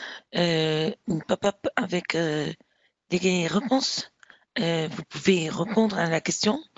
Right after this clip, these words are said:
Euh, les autres, les trois options sont directement là, disponibles pour vous.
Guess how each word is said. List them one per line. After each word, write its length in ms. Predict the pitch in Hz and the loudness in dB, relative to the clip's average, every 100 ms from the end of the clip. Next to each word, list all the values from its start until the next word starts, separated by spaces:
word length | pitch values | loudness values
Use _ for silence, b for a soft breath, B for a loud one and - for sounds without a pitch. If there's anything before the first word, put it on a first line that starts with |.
| B B B B - | B B B B -4
Euh, 380 | 156 160 151 147 | 0 0 0 -2
les 220 | 160 170 | -2 0
autres, 140 | 180 175 | -2 -2
les 80 | 165 | 0
trois 260 | - 190 | 2 2
options 360 | 190 - 240 370 - B B B | 0 2 0 0 -8 B B B
sont 240 | - 180 | -2 0
directement 640 | 180 160 156 180 165 147 139 | 0 0 -2 -2 -4 -2 -2
là, 300 | 139 147 208 b b b b - | 0 0 -2 b b b b -4
disponibles 540 | 190 - 165 160 - | -4 -2 -2 -2 -4
pour 140 | - 147 | -8 -4
vous. 260 | 170 247 | 0 0